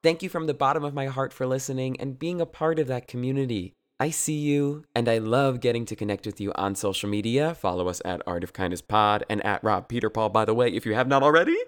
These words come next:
And even continuing that connection in real life, which brings me to some major live event news!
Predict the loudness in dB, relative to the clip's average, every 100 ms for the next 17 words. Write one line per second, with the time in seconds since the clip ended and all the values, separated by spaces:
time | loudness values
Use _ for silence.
0 | _ _ _ -2 -2 0 0 4 4 4
1 | 0 2 2 2 4 2 0 2 2 0
2 | 0 0 2 0 2 4 4 4 2 2
3 | 0 -2 -14 _ _ -8 -6 -6 -8 -4
4 | -2 -2 -2 -4 -4 -4 -4 -2 2 2
5 | 2 0 0 2 4 4 4 2 0 2
6 | 4 6 8 8 8 8 6 6 8 10
7 | 12 10 8 2 -6